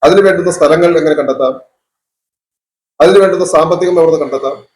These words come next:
അങ്ങനെ നിരവധിയാർന്ന അങ്കമാലി നഗരസഭയിൽ ഇനിയും കിട്ടാതെ പോയിട്ടുള്ള വികസന പ്രവർത്തനങ്ങൾ നേടിയെടുക്കുക എന്ന ലക്ഷ്യത്തോടെ അങ്കമാലിയിൽ,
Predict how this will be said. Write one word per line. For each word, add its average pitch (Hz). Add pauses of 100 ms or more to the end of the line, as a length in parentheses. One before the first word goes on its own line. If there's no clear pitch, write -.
(1200)
അങ്ങനെ 196
നിരവധിയാർന്ന 185 (760)
അങ്കമാലി 180
നഗരസഭയിൽ 170
ഇനിയും 170
കിട്ടാതെ 165
പോയിട്ടുള്ള 156 (920)
വികസന 160
പ്രവർത്തനങ്ങൾ 156
നേടിയെടുക്കുക 151
എന്ന 143
ലക്ഷ്യത്തോടെ 123 (1120)
അങ്കമാലിയിൽ, 185